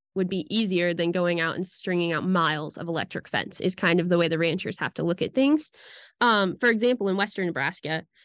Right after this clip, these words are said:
if improving grazing management could allow for a longer grazing season, we could see an increased profitability in those ranchers. They could leave the cattle out on the range longer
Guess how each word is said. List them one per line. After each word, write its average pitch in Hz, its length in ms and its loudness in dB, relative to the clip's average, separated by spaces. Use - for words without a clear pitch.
if 190 340 0
improving 214 840 2
grazing 196 400 2
management 190 500 -2
could 185 120 -6
allow 170 320 2
for 190 160 -4
a 180 60 0
longer 165 360 -2
grazing 175 440 0
season, 220 540 -2
we 208 180 -2
could 190 160 -8
see 202 160 0
an 190 80 4
increased 185 400 0
profitability 165 840 -2
in 185 240 2
those 170 180 -2
ranchers. 165 360 -4
They 170 100 -4
could 170 140 -4
leave 180 120 2
the 175 80 -2
cattle 165 300 0
out 175 180 0
on 165 120 0
the 165 80 -2
range 170 300 -2
longer 165 480 -2